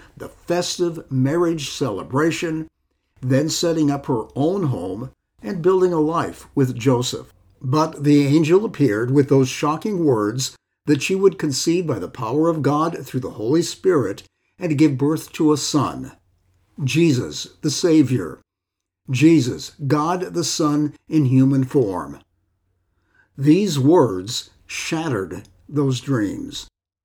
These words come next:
She was favored by God. She would be remembered by all succeeding generations.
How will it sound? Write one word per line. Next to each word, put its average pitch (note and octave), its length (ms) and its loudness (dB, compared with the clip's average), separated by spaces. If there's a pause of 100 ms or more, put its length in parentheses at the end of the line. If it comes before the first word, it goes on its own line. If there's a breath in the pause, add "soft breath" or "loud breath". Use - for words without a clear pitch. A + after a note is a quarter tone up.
(520)
She E3 200 4
was C3 220 4
favored C#3 440 0
by D#3 180 2
God. C#3 540 -2 (440)
She - 220 0
would D3 200 4
be C3+ 360 4 (100)
remembered C3 600 0
by C3 160 0
all C3 240 -4
succeeding E3+ 640 -2
generations. D#3 1040 0